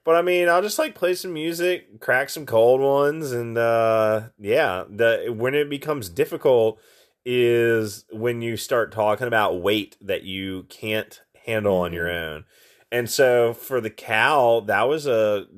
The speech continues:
Speaker 1: that was a hard one, doing it at first with the tools that we had, because I made some mistakes with setting up our, my electric hoist,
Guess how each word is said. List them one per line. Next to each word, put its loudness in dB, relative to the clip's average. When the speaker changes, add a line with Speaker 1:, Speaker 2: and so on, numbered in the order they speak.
Speaker 1:
that -2
was 0
a -2
hard 2
one, -4
doing 4
it 4
at 2
first 2
with 0
the -10
tools 0
that -2
we -4
had, 0
because -4
I 0
made -2
some -6
mistakes 0
with -10
setting -2
up -2
our, 0
my -2
electric -2
hoist, -2